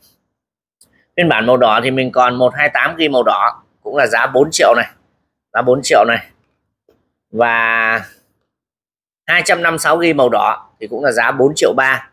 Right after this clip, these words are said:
Và hơn thế nữa thì bên mình vẫn còn một cái sản phẩm gọi là sáu mươi tư gi và màu đen, thì mình bán là ba triệu sáu các bạn nhé. Sáu tư gi màu đen đây.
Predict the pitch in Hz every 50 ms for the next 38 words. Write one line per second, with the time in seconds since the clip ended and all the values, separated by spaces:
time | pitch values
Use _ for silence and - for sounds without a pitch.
0 | _ _ _ _ _ _ _ _ - 131 135 139 151 175 170 156 165 170 175 180
1 | 180 196 185 165 139 139 151 151 151 143 135 131 143 120 185 175 156 131 123 120
2 | 120 117 - - 156 - - 110 107 104 - 95 101 101 104 107 101 117 110 -
3 | 117 120 151 170 165 - 156 151 143 135 151 147 139 123 117 113 113 113 110 123
4 | 135 135 135 - - _ 120 117 113 107 107 107 104 113 139 156 131 127 131 -
5 | - - - - 113 110 123 143 160 156 123 87 117 143 170 180 180 - _ _
6 | _ _ _ _ _ _ - 104 - - 135 131 123 131 127 123 120 110 107 120
7 | 123 123 120 117 120 117